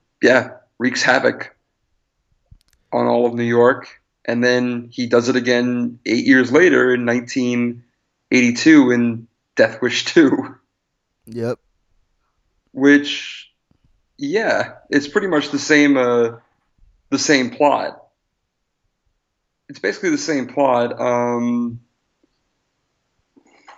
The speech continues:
Speaker 1: <laughs> there's one scene where he comes across one kid and Bronson's holding a, a shotgun, and, like, this kid, like, this kid, he's, like,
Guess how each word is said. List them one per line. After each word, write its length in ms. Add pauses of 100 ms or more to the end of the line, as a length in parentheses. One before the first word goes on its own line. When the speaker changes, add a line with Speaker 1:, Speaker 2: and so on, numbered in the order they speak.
(420)
Speaker 1:
<laughs> 0 (320)
there's 160
one 240
scene 400
where 140
he 100
comes 280
across 600 (640)
one 320
kid 600
and 500
Bronson's 400
holding 320
a, 40
a 200
shotgun, 720 (640)
and, 340
like, 220
this 220
kid, 380
like, 140
this 140
kid, 460 (960)
he's, 220
like, 280